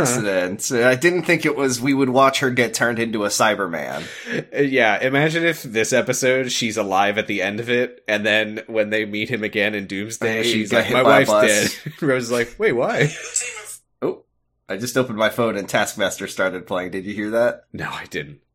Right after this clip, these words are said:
Speaker 1: Okay. <laughs> I'm so bored of this podcast that I'm, that I'm watching
Speaker 2: Wow,
Speaker 1: a
Speaker 2: that was
Speaker 1: T V
Speaker 2: fast.
Speaker 1: show on the side.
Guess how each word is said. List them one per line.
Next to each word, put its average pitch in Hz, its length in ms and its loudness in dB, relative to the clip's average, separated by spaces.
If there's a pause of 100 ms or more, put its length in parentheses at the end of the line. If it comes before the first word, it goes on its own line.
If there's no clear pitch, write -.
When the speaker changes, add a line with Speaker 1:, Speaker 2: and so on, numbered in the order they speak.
(180)
Speaker 1:
Okay. 104 320 -2 (400)
<laughs> 254 80 -2 (1000)
I'm 117 140 2
so 147 260 4
bored 131 240 4
of 104 120 -2
this 107 160 -2
podcast 110 540 0
that 101 100 2
I'm, 101 220 -2
that 104 140 0
I'm 101 120 0
watching 117 300 2
Speaker 2:
Wow, 104 60 -2
Speaker 1:
a - 40 0
Speaker 2:
that 135 60 0
was 127 100 0
Speaker 1:
T 104 60 -6
V 80 60 -2
Speaker 2:
fast. 80 120 -4
Speaker 1:
show 98 160 0
on 95 100 -4
the 101 60 -10
side. 95 400 -2